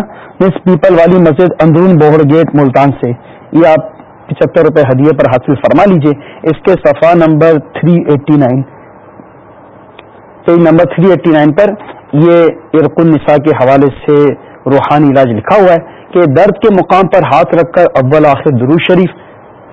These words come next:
پھر سورۃ الفاتحہ ایک بار اور سات مرتبہ یہ دعا پڑھ کر دم کر دیجئے۔ اللہم اذہب عنی سوء ما اجد، یعنی اے اللہ عز و جل، مجھ سے مرض دور فرما دے۔ اور اگر کوئی دوسرا دم کرے،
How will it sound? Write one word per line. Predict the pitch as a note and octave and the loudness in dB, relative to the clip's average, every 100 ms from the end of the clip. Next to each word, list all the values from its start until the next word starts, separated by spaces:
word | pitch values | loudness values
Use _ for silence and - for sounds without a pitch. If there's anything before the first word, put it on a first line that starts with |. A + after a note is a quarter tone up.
| - | -2
پھر | A3 G3 - | 0 0 0
سورۃ | F#3+ F3+ F#3 | 0 0 0
الفاتحہ | E3+ D3 D3+ E3+ D3 E3 - - | 0 0 0 0 0 0 -2 0
ایک | D#3 B2+ | 0 0
بار | B2+ A2+ - - - - | 0 -2 -4 -20 -8 -2
اور | E3 - | -2 0
سات | D#3+ F3 F#3+ | 0 0 2
مرتبہ | E3+ D#3+ F3 E3 D#3+ | 0 0 0 2 2
یہ | D#3+ F#3+ D#3 | 2 2 2
دعا | D#3+ C#3+ E3+ E3 | 2 2 0 0
پڑھ | D3 C3+ | -2 0
کر | D#3 A#2+ | -2 0
دم | D#3+ E3 | 0 0
کر | F#3 E3 | 0 0
دیجئے۔ | F#3 E3 E3 D#3+ - - - - - - - | 0 0 0 -2 -12 -20 -20 -20 -20 -20 -4
اللہم | F#3+ E3 D3+ E3+ F3+ F3 D#3+ F3 E3 | 0 2 2 2 2 2 2 2 2
اذہب | E3 D3 C3+ D#3 - | 2 0 0 -2 -2
عنی | E3 F3+ F3 E3+ F3 D#3+ | -2 0 2 2 0 -2
سوء | - E3+ E3+ E3+ E3 D#3+ D#3+ | -2 0 2 0 0 2 2
ما | D#3+ E3 - | 2 2 2
اجد، | E3 D3 D#3+ B2+ A#2+ - - - - | 0 2 0 0 -4 -10 -20 -10 -2
یعنی | D#3 E3 F3 | 0 2 2
اے | F3 | 2
اللہ | C#3+ C#3+ | 2 2
عز | C3 C3+ A#2+ C3 | 2 0 0 0
و | B2+ | 0
جل، | C#3 E3+ - - - | 0 -2 -6 -20 -6
مجھ | D#3+ D#3 - | -4 -2 0
سے | F3 F3 - - - | 0 0 -4 -12 -4
مرض | C#3 C#3+ E3 B2+ | 0 2 0 -2
دور | B2 D3 D3+ | -2 0 0
فرما | - A2 A2+ | -2 -4 -4
دے۔ | A2+ A#2+ - | -6 -8 -16
اور | - - G3 | -10 -2 0
اگر | G3 G3 | 2 0
کوئی | F#3+ F#3+ | 0 0
دوسرا | D3 E3 G3+ F3+ E3+ | 0 0 0 2 2
دم | |
کرے، | D#3+ C#3+ | 0 0